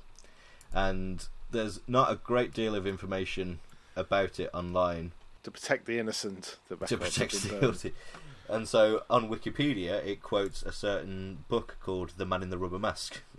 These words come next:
Speaker 1: by Robert Llewellyn.
Speaker 2: Huh.
Speaker 1: Because he talks about it in that book of when he went over to America to do that, he, he knew, obviously, his friend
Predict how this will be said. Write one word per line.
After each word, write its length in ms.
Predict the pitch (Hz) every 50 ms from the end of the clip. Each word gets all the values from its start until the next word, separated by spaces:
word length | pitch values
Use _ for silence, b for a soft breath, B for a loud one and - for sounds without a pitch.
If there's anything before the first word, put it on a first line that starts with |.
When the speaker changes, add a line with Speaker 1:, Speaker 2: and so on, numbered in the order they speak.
| 87 -
Speaker 1:
by 300 | - 90 87 90 90 90
Robert 300 | 73 85 92 87 95 82
Llewellyn. 340 | 90 95 104 92 67 80 76 - - -
Speaker 2:
Huh. 180 | - 131 123 B B B B B B B
Speaker 1:
Because 300 | 95 92 - 107 95 82
he 160 | - 104 104
talks 320 | 95 - - 98 - - -
about 300 | 80 85 85 85 85 82
it 80 | -
in 100 | 76 87 87
that 200 | 82 71 - -
book 320 | 98 90 85 - - - -
of 200 | 87 82 73 80
when 180 | 85 82 85
he 220 | 85 76 107 110 107
went 180 | 95 90 82
over 380 | 73 82 85 85 80 85 82 80
to 200 | 80 - - 85
America 360 | 82 82 82 82 82 82 - 80
to 100 | - - -
do 200 | - 90 90 85
that, 280 | 78 78 80 78 -
he, 400 | 80 85 85 82 82 80 80 78 - - b b b b b b b - - - -
he 180 | 92 87 92
knew, 380 | 90 90 90 90 87 85 85 80 76 - -
obviously, 360 | 80 78 80 - - 80 78
his 140 | 85 82 -
friend 340 | - - 87 85 85 82